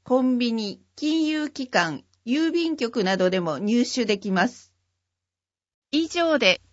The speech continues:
声の三重県だより、県政だより三重を終わります。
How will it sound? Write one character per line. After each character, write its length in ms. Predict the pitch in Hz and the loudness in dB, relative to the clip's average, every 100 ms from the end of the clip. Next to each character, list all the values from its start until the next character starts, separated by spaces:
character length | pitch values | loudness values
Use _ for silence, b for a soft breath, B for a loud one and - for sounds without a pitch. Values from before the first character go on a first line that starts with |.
| - | -8
声 280 | 320 349 302 | -2 2 2
の 160 | 262 | 2
三 220 | 233 262 | 2 2
重 60 | 302 | 0
県 300 | 302 294 285 | 0 2 4
だ 140 | 262 254 | 4 2
よ 160 | 208 | 2
り、 220 | 247 254 _ _ _ _ - | -2 -6 _ _ _ _ -8
県 220 | 349 359 | -4 -4
政 360 | - 330 330 | -4 -4 0
だ 120 | 320 311 | 4 6
よ 120 | 269 | 6
り 200 | 220 208 | 2 -2
三 200 | 240 277 | 2 4
重 100 | 240 | 4
を 180 | 180 175 | 2 4
終 140 | 196 | 4
わ 40 | 214 | 2
り 140 | 202 | 0
ま 140 | 180 | -2
す。 280 | 262 - _ | -2 -6 _